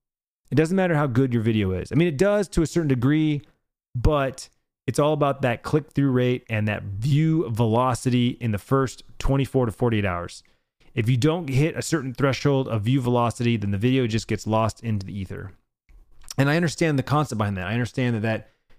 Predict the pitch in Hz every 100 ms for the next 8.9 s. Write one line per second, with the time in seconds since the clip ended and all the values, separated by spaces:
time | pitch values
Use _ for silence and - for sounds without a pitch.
0 | _ _ - 117 - 123 117 - 110 147
1 | 160 - - 131 120 104 113 107 - 135
2 | 127 123 113 117 107 110 - 120 110 107
3 | - 101 98 104 110 107 92 151 135 -
4 | 117 113 113 - - _ - 113 101 131
5 | 120 110 117 110 104 117 117 117 107 110
6 | 104 98 113 98 - 90 85 - 165 160
7 | 185 160 92 - 113 151 98 - - -
8 | - - 135 131 131 120 127 98 -